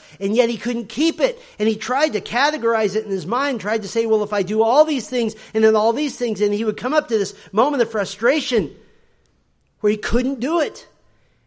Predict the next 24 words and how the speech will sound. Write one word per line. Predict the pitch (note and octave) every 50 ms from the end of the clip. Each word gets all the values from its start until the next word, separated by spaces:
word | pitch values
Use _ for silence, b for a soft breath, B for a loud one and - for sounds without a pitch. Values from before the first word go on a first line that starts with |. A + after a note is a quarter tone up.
| _ _ _ _ -
And | A#3 A3+ A3+
you | A3 A#3+
only | D4+ D#4+ D4 A#3
have | G#3+ A3+ G#3
two | - C4 D#4 D#4
choices | - - D4+ D#4+ E4+ D#4 - C#4+ - G#3+ F3
when | G3 A#3+ A3+
you | A3 A3
reach | A#3 C4+ A3+ - -
that | B3 A#3 F#3 F3+
moment. | G#3 A3 A3 G3 F3 F3 B B B B B B
You | D#3 F3+ C#4 D4
either | D#4 D4+ C#4 A3+ A3+ G#3+ G3+ F3 C#3+ - - _ _ _ _ -
repent | C3+ F3+ F#3+ F#3+ - - G3 C4 D#4 E4+ D#4+ D#4 - - - b b b b b b b -
and | D#3+ D#3 D#3
come | D#3 G3+ C4+ C#4+
to | B3 A3+
faith, | - - - G#3+ A3 B3 D4 D#4 - - - - -
genuine | A#2 A#2 D#3+ A#3 C#4 D4 D4+ D4+ D4 C#4
faith | - - B3 B3+ C4+ - G3+
where | F#3 F#3+ F#3
you | F3 F#3 F3+
desire | D3 E3+ D3 C#3 A3 A3 G#3+ G#3+ G3+
God, | D#3 F#3+ G#3+ A#3 B3 C4